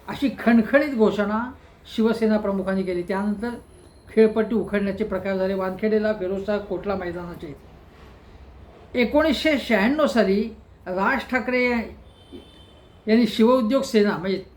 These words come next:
ती घोषणा, शिवउद्योग सेना, शिव-, शिवउद्योग, अ, हे, अ, स-, से-, संघटना, सेना काढण्याची घोषणा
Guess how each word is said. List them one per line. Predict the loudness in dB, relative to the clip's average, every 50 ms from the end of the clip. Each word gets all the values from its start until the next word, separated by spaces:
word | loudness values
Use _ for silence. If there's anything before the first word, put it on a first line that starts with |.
| -16 -10 -8
ती | -4
घोषणा, | -2 2 2 2 2 2 0 0 0 0 0
शिवउद्योग | 2 4 4 4 4 2 0 -4
सेना, | -4 -4 -2 -2 0 0 0 0 -2 -6 -12 -18 -20 -20 -20 -20 -20 -20 _ -20 _ -20 -20 _ _ -10 -2
शिव-, | 2 4 4 4 4 2 0
शिवउद्योग, | 0 0 2 4 4 2 2 2 4 4 4 2 0 -2
अ, | -4 -2 -2 0 0 -2 -2 -2
हे, | 0 0 2 2 2
अ, | 0 0 -2 -2 -4 -4 -6 -8 -10
स-, | -12 -8 -6 -6 -6 -4 0
से-, | 2 2 2 2 0
संघटना, | -2 -4 -2 0 0 0 0 0 -2 -2 -4 -10 -8
सेना | -2 2 2 4 4 2 0 -4 -10 -18 -20 -20 -20 -20 -20 -20 -10 -4
काढण्याची | -2 0 2 2 2 2 2 0 -2
घोषणा | -2 2 2 2 2 4 2 2 2 0 -4 -8